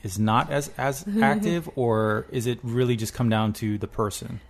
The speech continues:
Speaker 2: I think it comes down to the person and, and the level that you're at and where you s-,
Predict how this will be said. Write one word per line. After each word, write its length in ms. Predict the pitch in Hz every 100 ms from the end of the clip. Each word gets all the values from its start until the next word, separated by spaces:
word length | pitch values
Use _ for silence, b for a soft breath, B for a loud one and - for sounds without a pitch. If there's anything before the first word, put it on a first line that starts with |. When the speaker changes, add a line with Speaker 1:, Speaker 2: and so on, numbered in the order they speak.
| - -
Speaker 2:
I 20 |
think 220 | 330 508
it 40 | 440
comes 200 | 359 262
down 180 | 254 240
to 60 |
the 120 | 214 196
person 440 | 196 180 - 180
and, 400 | 170 165 - - -
and 400 | 170 175 - -
the 100 | -
level 360 | 175 180 170 190
that 180 | 175 165
you're 180 | 165 165
at 260 | 156 160
and 240 | 160 160 160
where 360 | 170 165 165
you 540 | 165 160 165 156 151 - - -
s-, 100 | -